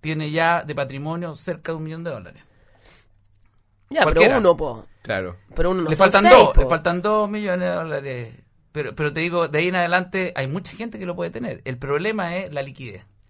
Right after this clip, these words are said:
Speaker 1: Que en ese sentido sí, ese
Speaker 3: La
Speaker 1: gallo es
Speaker 3: liquidez.
Speaker 1: millonario. Ese gallo tiene plata líquida.
Speaker 2: Tiene
Speaker 1: Porque tu
Speaker 2: cash.
Speaker 1: casa vale eso mientras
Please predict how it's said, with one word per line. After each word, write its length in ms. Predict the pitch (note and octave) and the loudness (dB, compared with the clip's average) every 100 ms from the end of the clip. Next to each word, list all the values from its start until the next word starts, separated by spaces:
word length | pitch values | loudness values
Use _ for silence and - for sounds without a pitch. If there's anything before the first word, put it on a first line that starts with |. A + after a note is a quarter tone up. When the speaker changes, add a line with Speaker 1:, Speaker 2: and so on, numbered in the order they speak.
| _ _ _ | _ _ _
Speaker 1:
Que 80 | C3+ | -6
en 100 | C#3 | -4
ese 200 | G#3+ B3 | -4 -6
sentido 480 | G#3 G#3 - A#3+ G#3 | -8 -8 -4 -4 -4
sí, 320 | G#3 G3 F#3+ | -6 -8 -6
ese 200 | E3 D#3+ | -8 -8
Speaker 3:
La 60 | - | -6
Speaker 1:
gallo 180 | D3+ D#3 | -4 -6
es 60 | |
Speaker 3:
liquidez. 140 | D3 C#3 | -6 -6
Speaker 1:
millonario. 320 | B2 A2+ A2 - - - | -8 -8 -14 -18 -20 -12
Ese 240 | B2 A#2+ | -10 -6
gallo 180 | C3+ C#3 | -4 -4
tiene 180 | C#3 C3+ | -4 -6
plata 240 | B2+ B2+ B2 | -4 -4 -2
líquida. 560 | C3 C3 B2 G#2 - - - - | -4 -8 -10 -12 -14 -20 -20 -12
Speaker 2:
Tiene 120 | E3+ | -4
Speaker 1:
Porque 180 | F3 D#3+ | 0 4
tu 100 | E3+ | 4
Speaker 2:
cash. 140 | D3 G3 | 6 4
Speaker 1:
casa 380 | G3+ A3 A3 - _ _ | 6 0 -2 -8 _ _
vale 420 | B2+ E3 G3 G3+ | 2 2 4 0
eso 240 | A3 B3 G#3+ | -2 -2 -6
mientras 560 | D#3+ D3+ - C#3+ C#3+ | -6 -8 -8 -8 -8